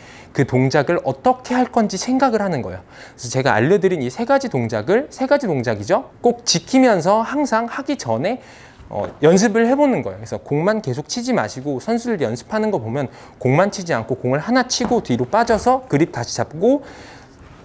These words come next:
이렇게 해서 연습을 해보잖아요. 이거 할 때 아까 느낌 그대로, 몸통의 그 느낌, 그리고 손은 그 몸 앞에다 두고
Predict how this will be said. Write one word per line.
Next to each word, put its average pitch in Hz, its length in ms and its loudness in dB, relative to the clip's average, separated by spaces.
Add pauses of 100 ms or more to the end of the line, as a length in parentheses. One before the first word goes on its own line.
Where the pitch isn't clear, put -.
(140)
이렇게 101 340 -8
해서 214 380 2 (380)
연습을 190 440 6
해보잖아요. 120 640 -2
이거 131 220 2
할 220 180 2 (120)
때 269 280 2 (920)
아까 156 360 4
느낌 127 420 2
그대로, 117 320 2
몸통의 185 520 2
그 127 140 0
느낌, 117 560 -2
그리고 113 240 -4
손은 208 340 0
그 120 260 0
몸 120 180 2
앞에다 139 440 0
두고 170 560 0